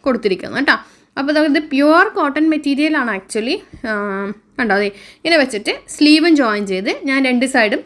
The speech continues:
കൂട്ടിയൊന്ന് അടിച്ചിട്ടുണ്ട്, തീർന്നിട്ടില്ല. കു-, രണ്ട് സൈഡും കൂട്ടി അടിച്ചപ്പോൾ ഒരു സൈഡ് മാത്രം കുറച്ച് ഞാൻ വിട്ടിട്ടുണ്ട് നമുക്ക് അടിയിൽ പ്ലീറ്റ് കൊടുക്കാനായിട്ട്. ഇത് കണ്ടോ, അതെ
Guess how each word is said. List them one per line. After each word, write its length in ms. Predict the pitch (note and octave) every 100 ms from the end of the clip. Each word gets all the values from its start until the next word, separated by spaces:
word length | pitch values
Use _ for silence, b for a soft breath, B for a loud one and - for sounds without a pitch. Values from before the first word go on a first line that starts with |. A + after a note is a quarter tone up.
| _
കൂട്ടിയൊന്ന് 420 | B3+ B3 B3 A3
അടിച്ചിട്ടുണ്ട്, 460 | F3+ F3 G3 F3+ G3+ F4
തീർന്നിട്ടില്ല. 580 | D4+ D4+ D#4 D4+ F3 F3 A#4 B B B -
കു-, 100 | F#4+
രണ്ട് 140 | F#4+ G4+
സൈഡും 200 | A4 A4 F#4
കൂട്ടി 200 | D#4 E4
അടിച്ചപ്പോൾ 360 | B3+ G#3+ G#3 - C4+
ഒരു 140 | D#4+ F4+
സൈഡ് 220 | G4 E4 D4+
മാത്രം 300 | A#3 G#3+ B3 - _
കുറച്ച് 440 | C#4+ D4+ D#4 - F#4+
ഞാൻ 120 | B3+ A3
വിട്ടിട്ടുണ്ട് 420 | G3+ F#3+ F#3+ A3 F4+
നമുക്ക് 220 | A#3+ A#3
അടിയിൽ 240 | G#3 F#3+ C#4 - -
പ്ലീറ്റ് 280 | B3 G#3+ B3+
കൊടുക്കാനായിട്ട്. 580 | G#3 F#3 F3 E3+ F3+ F4 - B B -
ഇത് 100 | D#4+
കണ്ടോ, 180 | D4+ C4+
അതെ 120 | B3+